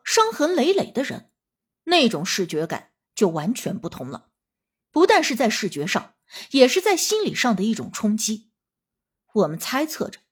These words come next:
那大耗子伤了瘦猴子的同伙，所以瘦猴子才会开枪。但是没想到，没有打死大耗子，还惊扰了他，使得他像没头苍蝇一样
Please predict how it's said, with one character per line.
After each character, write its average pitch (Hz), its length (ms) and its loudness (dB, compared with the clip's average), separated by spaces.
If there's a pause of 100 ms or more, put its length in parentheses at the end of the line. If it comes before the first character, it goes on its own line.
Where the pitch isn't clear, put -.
(460)
那 320 100 4
大 311 240 6
耗 233 200 2
子 165 100 -6
伤 277 240 -2
了 226 80 0
瘦 247 200 2
猴 208 140 -2
子 151 120 -8
的 147 100 -6
同 185 300 -6
伙， - 260 -14 (400)
所 190 280 2
以 - 200 -6 (200)
瘦 208 260 4
猴 196 160 0
子 196 80 -8
才 170 180 -4
会 196 140 -4
开 202 180 -4
枪。 226 400 -4 (720)
但 202 180 4
是 202 120 -2
没 180 140 0
想 151 240 -4
到， - 300 -2 (400)
没 330 140 2
有 427 160 4
打 233 240 0
死 - 160 -8
大 165 120 -2
耗 156 220 -6
子， - 160 -16 (320)
还 214 180 2
惊 403 240 0
扰 - 180 -6
了 - 100 -20
他， - 320 -12 (400)
使 - 240 0
得 240 120 2
他 294 180 4
像 294 160 4
没 220 140 2
头 233 180 0
苍 330 280 -2
蝇 277 40 0
一 156 220 -4
样 - 240 -4